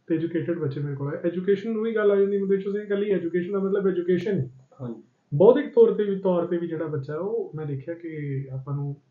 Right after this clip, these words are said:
Speaker 1: ਸਮਝਦਾਰ ਬੱਚੇ ਮੈਨੂੰ ਮਿਲੇ ਆ, ਤਾਂ ਇਹ ਚੀਜ਼ ਹੈ। ਤੇ ਤੁਹਾਨੂੰ ਕੀ ਲੱਗਦਾ ਕਿ personally ਤੁਸੀਂ ਜੇ, ਅਹ, ਸਕਿੱਲਸ ਤੇ ਕੰਮ ਕਰਨਾ ਹੋਵੇ ਤਾਂ ਕਿਹੜੀਆਂ ਸਕਿੱਲਸ ਤੁਸੀਂ ਬੇਸਿਕ ਸਟਾਰਟ ਕਰਨੀ ਚਾਹੋਗੇ?
Speaker 2: Basically ਜਿੱਦਾਂ ਜਿਹੜੇ ਹੱਥੋਂ ਆਪਣੇ ਕੰਮ ਕਰ ਸਕਦੇ ਅਸੀਂ,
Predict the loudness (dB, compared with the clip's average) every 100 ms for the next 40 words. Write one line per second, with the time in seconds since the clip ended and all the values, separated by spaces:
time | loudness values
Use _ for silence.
0 | _ -4 0 0 0 0 -2 -4 -4 -4
1 | -2 -2 -4 -8 _ _ _ _ _ _
2 | -2 2 0 0 -2 -2 -2 -2 0 0
3 | -2 -2 -2 0 -2 -2 -2 0 -2 -2
4 | -6 -4 -2 -2 0 0 -2 -4 -6 -6
5 | -6 -10 -12 -2 -2 -2 -6 -8 -6 -4
6 | -2 -2 0 -2 -6 -4 -2 -2 -2 -4
7 | -4 -6 -6 -8 -16 _ _ _ -2 -2
8 | -2 -6 -6 -6 -4 -4 -6 -8 -14 -16
9 | _ _ _ _ _ _ _ -8 -6 -6
10 | -8 -6 -6 -6 -8 -10 -10 -14 -18 _
11 | _ _ -6 -2 -2 -4 -6 -6 -6 -6
12 | -8 -6 -8 -8 -8 -10 -8 -8 -8 -10
13 | -12 -16